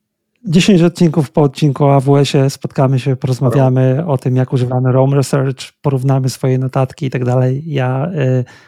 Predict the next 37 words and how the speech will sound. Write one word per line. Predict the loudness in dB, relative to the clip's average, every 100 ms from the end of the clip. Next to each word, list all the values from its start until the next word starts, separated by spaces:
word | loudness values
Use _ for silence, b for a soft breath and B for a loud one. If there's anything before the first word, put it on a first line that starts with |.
| _
używałem | -4 0 2 0 0
go | -2
bardzo | 0 -2 -4
podstawowo | -8 -8 -4 0 2 2 0
i | -4
w |
tym | -6 -4
roku | -4 -6
powiedziałem | -4 -4 -2 -4
sobie, | -4 -6
że | -4 -6 -4
zacznę | -4 -4 -6
go | -6
używać | -4 -4 -6
trochę | -8 -6
inaczej, | -4 -4 -6 -6 -6 -6
bardziej | -8 -4 -6 -6
się | -6
zastanowię, | -4 -2 0 0 0
co | -2
tam | -4 -4
mogę | -2
zrobić. | -4 -6 -8 -14 -20 B B B _
Bo | 0
mnie | 2 2
urzekło | 2 -2 -2 -2
to, | 0
że | 0
mogę | 0 0 0
wrzucić | 0 0 -2
tam | -4 0
wiadomość | 0 2 0 -2 -6
i |
potem | -8 -4
mogę | -2 -2
ją | -2
znaleźć, | 0 2 0 -2 -10